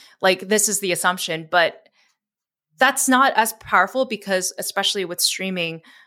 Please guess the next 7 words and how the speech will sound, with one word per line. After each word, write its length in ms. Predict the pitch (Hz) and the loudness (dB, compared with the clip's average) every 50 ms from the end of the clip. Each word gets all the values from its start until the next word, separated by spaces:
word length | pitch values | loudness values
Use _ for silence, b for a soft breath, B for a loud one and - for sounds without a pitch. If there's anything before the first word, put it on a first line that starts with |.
| b b _ _ _ _ _ _ _ _ _ _ - | b b _ _ _ _ _ _ _ _ _ _ -6
your 220 | 202 202 214 208 | 0 2 2 4
data 280 | 185 185 208 226 233 220 | 4 4 4 6 6 6
is 120 | 185 - | 4 2
always 380 | - 180 190 190 170 160 156 - | 2 2 2 2 2 -2 -4 -4
changing. 580 | - - 190 175 160 156 - - - - - 185 | -4 -2 -2 -2 -4 -4 -8 -12 -12 -12 -4 2
There's, 260 | 196 175 175 175 175 - - | 4 4 4 4 0 -2 -2
uh, 100 | 147 | -4